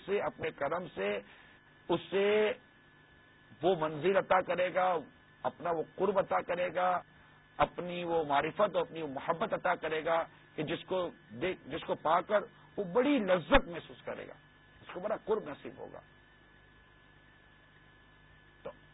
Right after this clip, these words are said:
اپنے پیر و مرشد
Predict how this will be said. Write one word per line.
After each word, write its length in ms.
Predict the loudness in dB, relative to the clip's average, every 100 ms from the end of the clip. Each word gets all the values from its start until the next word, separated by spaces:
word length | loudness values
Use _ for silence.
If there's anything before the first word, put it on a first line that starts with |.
| -8
اپنے 460 | -6 -6 -4 -4 -4 -6 -18 -20 -20 -20 -20 -8
پیر 140 | 2
و 120 | 4 4
مرشد 580 | 2 0 -2 -4 -10